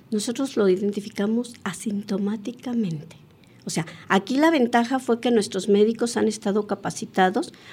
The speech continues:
para identificar, y entonces cuando ellos ven a una paciente o a un paciente que acude de un lugar donde se tiene el antecedente que ya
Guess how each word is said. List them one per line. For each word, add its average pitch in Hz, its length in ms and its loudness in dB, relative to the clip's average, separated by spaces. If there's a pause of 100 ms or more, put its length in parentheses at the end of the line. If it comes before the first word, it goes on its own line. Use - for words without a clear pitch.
(120)
para 175 180 6
identificar, 180 720 2 (260)
y 220 60 4
entonces 262 260 6
cuando 240 280 4
ellos 311 480 0 (480)
ven 254 260 4
a 302 60 6
una 294 240 4
paciente 202 720 2 (180)
o 156 80 -2
a - 20 2
un 180 180 2
paciente 175 640 0 (340)
que 196 100 6
acude 240 640 2
de 190 220 4
un 233 240 4
lugar 208 480 0 (440)
donde 180 420 10
se 180 200 2
tiene 202 360 4
el 277 80 4
antecedente 208 800 2
que 143 180 2
ya 131 180 0